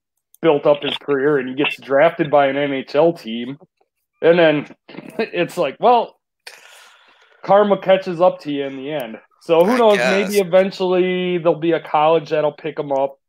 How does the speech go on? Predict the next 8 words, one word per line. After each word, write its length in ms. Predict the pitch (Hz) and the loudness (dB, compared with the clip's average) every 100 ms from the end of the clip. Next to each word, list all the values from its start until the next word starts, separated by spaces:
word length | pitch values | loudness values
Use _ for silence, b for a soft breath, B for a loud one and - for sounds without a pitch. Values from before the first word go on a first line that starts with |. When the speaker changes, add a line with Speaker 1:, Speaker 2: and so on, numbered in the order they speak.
| _ _ _ - | _ _ _ -6
Speaker 1:
He's 220 | 175 170 | -6 -4
a 80 | 165 | -6
talented 500 | 175 170 180 170 160 | -2 2 0 0 -4
enough 320 | 156 156 151 | 0 -2 -2
player 400 | - 156 156 151 | -4 0 2 2
that 180 | 143 135 | 0 -2
he's 120 | 131 | -6
played 380 | - - 151 | -6 -2 -2